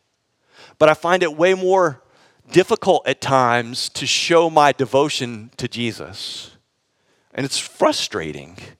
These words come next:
And so I want to talk through why I think that that's true for me and why I think that that's true for you. But we can show our devotion to certain things, but then sometimes, not always, but sometimes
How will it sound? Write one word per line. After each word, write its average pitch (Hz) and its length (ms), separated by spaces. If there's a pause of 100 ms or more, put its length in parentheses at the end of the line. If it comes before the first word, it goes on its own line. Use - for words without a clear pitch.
(380)
And 147 200
so 180 340 (480)
I 151 60
want 220 280
to - 80
talk 180 280
through 175 320
why 165 560
I 160 80
think 175 300
that 147 180
that's 143 260
true 180 220
for 151 200
me 165 460
and 139 220
why 147 220
I 160 40
think 165 180
that 156 120
that's - 260
true 165 260
for 131 200
you. 123 520 (680)
But 160 280 (260)
we 180 140
can 196 200
show 226 680 (440)
our 170 100
devotion 175 580
to 165 100
certain 147 340
things, 117 840 (640)
but - 180
then 170 280
sometimes, 151 840
not 247 180
always, 156 540
but 165 200
sometimes 156 720